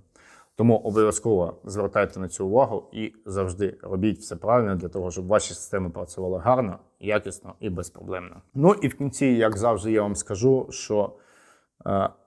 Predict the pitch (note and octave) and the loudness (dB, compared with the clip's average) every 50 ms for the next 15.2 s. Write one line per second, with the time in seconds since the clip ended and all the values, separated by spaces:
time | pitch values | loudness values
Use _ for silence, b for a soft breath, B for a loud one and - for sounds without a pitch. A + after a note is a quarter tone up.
0 | _ - - A#2+ C#3 D3 C#3+ A#2 - - - A2 A#2 A2+ A2 - - G2+ F#2 - | _ 0 4 6 8 8 6 4 2 -2 -2 0 0 0 0 -2 -4 -6 -6 -6
1 | - - - - - D3+ F3 F3 C#3 A#2+ A2 F#2 F2+ G#2 G#2+ G#2 G2+ F#2 F#2 F#2 | -10 -16 -10 -2 2 4 4 4 4 2 0 -2 -4 -6 -4 -4 -4 -4 -6 -6
2 | F#2 - - - - G#2+ G2+ - - G#2+ G#2 G#2 B2+ B2+ B2+ G2+ G2 G2 F2 - | -10 -12 -10 -4 -2 -2 -2 -2 -4 -8 -2 2 4 4 4 4 2 -2 -4 -4
3 | - _ _ _ - G2 G2 F#2+ G2+ G2+ G2+ G2+ G2 - - C3 C3+ A#2+ G#2+ G2+ | -8 _ _ _ -14 -10 -6 -2 0 0 2 0 0 0 2 2 4 4 4 2
4 | G2+ - - - G#2+ G#2 G2+ G2 F2+ F#2+ G#2 G2 F#2 F#2 F#2 F#2 F#2 F2+ F2 F2 | 0 -2 -4 -4 -2 0 0 0 0 0 0 0 0 0 -4 -6 -8 -8 -10 -12
5 | - - - G#2 A2 A2+ G#2 - - - _ _ - G#2 A2 G2+ G2+ G2 G2 G2 | -14 -10 -6 -2 -2 -2 -2 -4 -6 -16 _ _ -6 -2 -2 0 0 0 0 -2
6 | F#2+ G2 - - - - - - - - G#2 F2+ G2 F#2+ F2 F2+ - - - - | -2 -4 -6 -6 -8 -12 -14 -12 -6 -4 -2 -2 0 0 -2 -4 -4 -6 -12 -12
7 | - - - F#2+ G#2 G#2 - G#2+ A2+ A2 - - B2+ B2 G#2 - - G2 G2 G#2 | -12 -10 -4 0 0 2 4 4 2 2 4 4 4 4 2 2 -2 -2 0 0
8 | A2 - - F2+ - A2 B2 C3 A#2 G2+ G2 F#2+ - G2+ A2+ A2 - - - G2 | 0 0 -2 -4 0 2 4 4 4 2 -2 -4 -2 0 0 0 0 -2 -4 -2
9 | F#2 G#2+ G2+ - G2+ F#2 E2+ - F#2 - - F#2+ F2+ F#2+ G2+ G#2+ G2+ F#2 G#2 - | -2 -2 -2 -2 -6 -10 -10 -12 -12 -8 -4 -4 -2 0 2 2 2 0 -2 -6
10 | - G2 F#2 F2+ F2+ F#2 F#2+ G2 G2 F#2+ F#2 F#2 - - _ _ _ - F#2 G2+ | -4 -2 -2 -2 -2 -2 -2 0 0 0 0 -2 -4 -8 _ _ _ 0 4 6
11 | A#2+ D#3 E3 D#3+ - - _ _ _ - - A2 G#2+ G#2 F2+ - G#2 G2 F#2+ G#2+ | 6 6 6 4 -2 -16 _ _ _ -8 -4 -2 -2 -2 -2 -2 -2 0 0 0
12 | G#2 - G2+ G2+ F#2+ F#2 - - - - G2 G2 F#2+ F2+ G2 G2 F#2+ F#2 F2+ F2+ | -2 -2 -4 -10 -10 -10 -10 -12 -8 -6 -4 -2 -2 -2 0 0 0 0 0 -2
13 | F2+ F2+ F2+ F#2 G2+ A2 G#2+ - - - _ - A2+ A#2+ A#2 - - G2 F#2 - | -6 -8 -6 -2 -2 0 -2 -2 -4 -8 _ 0 2 2 2 0 -2 -6 -6 -4
14 | - - G#2+ G#2 - - G2+ F#2 F#2+ F#2 F#2 F2+ G2+ A#2 C3 C#3 C3 - G#2+ F#2 | -2 -2 -2 -2 -2 -4 -4 -4 -2 -2 -2 0 4 6 4 4 4 0 -4 -4
15 | F#2 G2 G2 F#2 | -4 -4 -4 -6